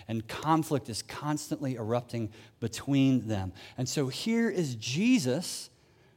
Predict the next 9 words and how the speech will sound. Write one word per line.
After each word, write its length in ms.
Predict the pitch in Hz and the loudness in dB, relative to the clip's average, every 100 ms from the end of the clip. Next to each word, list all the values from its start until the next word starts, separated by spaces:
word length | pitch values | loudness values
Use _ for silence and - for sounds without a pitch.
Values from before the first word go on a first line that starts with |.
| _ _ - | _ _ -2
telling 440 | 190 226 254 233 | 8 10 10 8
a 100 | 170 | 6
story 460 | - 208 202 175 151 | 6 10 10 10 8
to 160 | 165 | 6
his 180 | 156 127 | 6 4
Jewish 540 | 110 160 220 233 - - | 2 4 6 6 4 0
audience, 560 | 165 202 156 131 139 - 156 | 6 8 8 4 0 -4 0
a 120 | 147 | 0
Jewish 440 | 127 208 214 - | 2 6 6 4